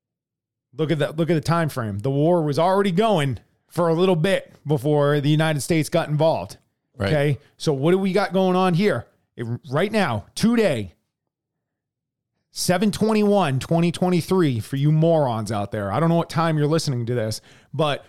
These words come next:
Speaker 1: we have a war going on in Ukraine between Russia. We got shit escalating between China and Taiwan. You got America with their fucking big ass nose and everything. And then you got fucking North Korea and South Korea not getting along again.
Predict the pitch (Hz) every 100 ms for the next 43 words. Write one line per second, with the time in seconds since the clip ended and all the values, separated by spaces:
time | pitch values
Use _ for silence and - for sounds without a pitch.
0 | _ 120 156 175 185 165 143 139 175 196
1 | 190 180 175 180 170 151 147 - 170 170
2 | 156 131 - 156 143 151 151 - 107 107
3 | 127 135 - 175 165 - 160 - 165 160
4 | 160 170 151 139 170 147 - 156 156 156
5 | 143 131 156 143 160 143 107 - - -
6 | - 135 156 135 156 165 165 165 143 135
7 | 143 - 170 151 156 131 127 113 165 170
8 | 165 139 151 160 170 143 123 131 156 151
9 | 117 120 107 113 - - _ 165 156 139
10 | 135 127 - _ _ - 160 151 151 156
11 | 151 - - 160 160 139 135 160 156 -
12 | 147 160 135 - 170 165 - 127 123 120
13 | - _ 127 147 - 160 147 139 135 151
14 | 135 110 107 101